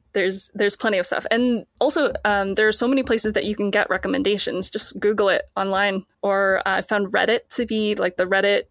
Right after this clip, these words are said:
r slash Chinese has been really great for recommendations. There's a Chinese language learning Discord. You know, there are these really great online communities of other language learners,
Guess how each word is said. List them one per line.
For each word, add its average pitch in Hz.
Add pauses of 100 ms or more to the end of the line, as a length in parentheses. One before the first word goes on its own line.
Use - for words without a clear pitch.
(100)
r 196
slash 190
Chinese 254
has 240
been 247
really 247
great 254
for 262
recommendations. 240
There's 190
a 190 (160)
Chinese 196
language 196
learning 190
Discord. 214 (580)
You 220
know, 208
there 208
are 214
these 214
really 214
great 208
online 175
communities 240
of 214 (280)
other 220
language 208
learners, 185